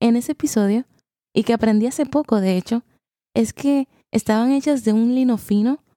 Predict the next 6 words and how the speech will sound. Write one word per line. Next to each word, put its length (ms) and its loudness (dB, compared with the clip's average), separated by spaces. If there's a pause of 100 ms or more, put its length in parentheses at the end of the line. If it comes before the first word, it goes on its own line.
(360)
para 480 0
que 80 0
los 140 0
sacerdotes 560 0
no 100 2
sudaran. 520 0